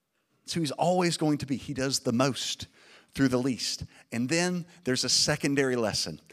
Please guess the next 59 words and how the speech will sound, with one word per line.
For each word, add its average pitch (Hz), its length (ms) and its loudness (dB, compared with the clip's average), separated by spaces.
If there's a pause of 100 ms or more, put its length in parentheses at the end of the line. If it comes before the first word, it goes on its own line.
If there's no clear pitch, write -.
(240)
And 104 160 0
this 143 200 4
is, 127 260 0 (180)
this 147 160 2
is 147 80 -6
probably 156 500 -4
the, 113 220 -2 (460)
this 151 160 2
is 165 80 0
kinda 170 160 0
where 147 80 2
the 113 100 -2
rubber 113 220 2
meets 110 220 -2
the 110 60 -2
road. 95 120 0
This 123 160 0
is 113 120 0
where 139 300 2 (140)
the 123 80 0
story 135 320 4
ceases 143 380 0
to 127 80 -4
be 127 120 2
a 117 60 4
two 151 200 -2
thousand 120 360 2
year 117 100 2
old 107 140 0
story 104 320 -2
and 98 80 0
it 90 60 -6
becomes 101 360 -4
a 98 60 0
modern 95 400 -2
day 90 160 -2
tale, - 420 -8 (760)
if 117 260 -4
you 101 120 0
let 90 200 -4
it. - 240 -20 (1400)
Because 110 280 0
he 170 180 -2
who 143 140 0
used 139 360 0
to 165 40 -4
do 151 120 -2
the 151 80 -2
most 151 260 0
through 151 100 -8
the 151 60 -6
least 151 280 -4
still 143 280 0
does 120 180 -2
the 120 80 -4
most 117 300 -2
through 110 80 -6
the 101 100 -6
least. 92 400 -6